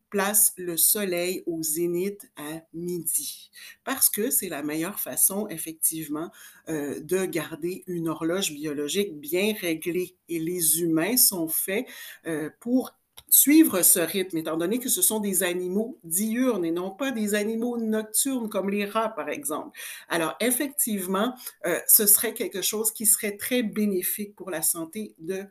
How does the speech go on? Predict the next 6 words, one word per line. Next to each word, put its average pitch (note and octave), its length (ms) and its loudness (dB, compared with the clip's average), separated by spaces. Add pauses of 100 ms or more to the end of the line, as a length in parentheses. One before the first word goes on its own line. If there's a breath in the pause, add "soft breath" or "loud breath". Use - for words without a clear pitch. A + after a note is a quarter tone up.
(140)
l'ensemble G3+ 960 4
des F#3 340 0
humains F#3+ 320 -2
que F#3+ 140 -6
de E3 140 -4
revenir F3+ 720 -4